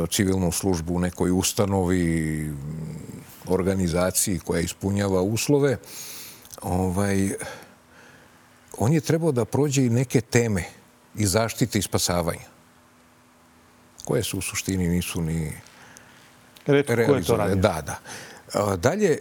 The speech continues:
Speaker 1: e, lica koja su umesto vojnog roka im-, bila na civilnoj službi,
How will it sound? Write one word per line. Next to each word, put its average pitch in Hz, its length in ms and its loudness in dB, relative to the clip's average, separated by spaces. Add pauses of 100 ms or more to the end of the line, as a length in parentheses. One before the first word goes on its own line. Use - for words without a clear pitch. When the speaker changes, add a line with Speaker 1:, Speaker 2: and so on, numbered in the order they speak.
Speaker 1:
e, 123 80 0 (760)
lica 135 360 4
koja 139 240 2
su 101 420 0 (1200)
umesto 113 360 2
vojnog 107 400 2
roka 107 280 2
im-, 98 180 0
bila 98 280 2
na 90 100 2
civilnoj 95 360 0
službi, 85 360 -6